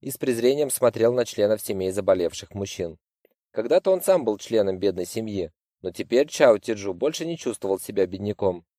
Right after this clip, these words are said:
Он сбежал из царства нищих, потому что сильно отличался от этих низких существ, которые были не лучше муравьёв.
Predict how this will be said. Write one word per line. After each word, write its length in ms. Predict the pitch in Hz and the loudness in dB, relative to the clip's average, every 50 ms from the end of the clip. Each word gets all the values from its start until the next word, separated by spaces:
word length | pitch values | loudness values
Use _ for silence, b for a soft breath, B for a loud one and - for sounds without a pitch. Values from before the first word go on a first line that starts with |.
| _ _ _ - | _ _ _ -4
Он 160 | 139 147 151 | -2 -2 -2
сбежал 420 | 139 135 151 147 135 139 127 113 | -2 -2 -2 2 6 8 8 6
из 100 | 107 98 | 6 2
царства 420 | - - - 110 104 - - - 104 | 0 2 4 4 4 2 2 2 2
нищих, 460 | 104 117 143 151 - - 175 165 - _ _ _ _ _ _ _ _ _ | 2 2 -2 -4 -4 -4 -4 -4 -6 _ _ _ _ _ _ _ _ _
потому 320 | - 113 - 117 113 117 120 | -8 -2 2 2 2 2 0
что 160 | - - 110 | -4 -6 -6
сильно 280 | - - 143 165 165 | -6 -4 -2 0 0
отличался 520 | 151 - - 123 - - 120 117 - - 127 | 0 0 -4 -2 2 4 2 4 4 2 0
от 100 | - - | 2 0
этих 240 | 107 - - 110 - | -2 -4 -6 -8 -10
низких 340 | 113 104 - _ - 107 | -10 -10 -10 _ -12 -10
существ, 480 | - - 123 - - 147 110 85 - _ _ _ _ _ _ _ _ | -10 -10 -8 -2 0 2 2 2 0 _ _ _ _ _ _ _ _
которые 380 | - 104 - 107 101 101 98 | -6 -4 -2 0 2 2 0
были 260 | 95 95 113 127 139 151 | 0 0 -2 -2 -2 -2
не 140 | 143 135 | -2 -2
лучше 320 | 110 98 101 98 - - 110 | -2 -2 -4 -6 -6 -8 -6
муравьёв. 580 | 104 104 98 95 90 90 90 87 80 - _ | -2 2 4 4 4 2 0 -2 -2 -4 _